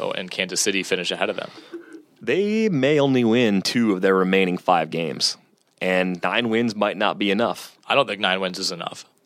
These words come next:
Speaker 2: I, I think you need ten to get the wild card in the A F C this year, the second
Speaker 1: Well, they're winning
Speaker 2: wild card.
Speaker 1: next week.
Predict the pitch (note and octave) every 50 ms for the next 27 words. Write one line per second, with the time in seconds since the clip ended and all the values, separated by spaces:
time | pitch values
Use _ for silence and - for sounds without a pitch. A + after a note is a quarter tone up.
0 | - - D#2+ F#2 F#2 D2+ F#2+ G2 G#2 G2+ - A2+ G#2+ G#2+ G#2+ G#2 - - G#2+ A2
1 | B2 A#2 G#2 G2 - - - G2+ - - G2 F2 F#2 G#2 C3+ C3+ - - F2+ E2+
2 | F2 F2+ F2+ G2 F2 F#2+ F#2+ F2+ - - - A#2 A2+ G2 F2+ - - E2 F2 -
3 | - A#2 A#2+ B2+ C3+ C3+ D#3 E3+ E3+ C#3+ C#3 B2+ F2+ F2+ F2 F#2 G2 - - -
4 | -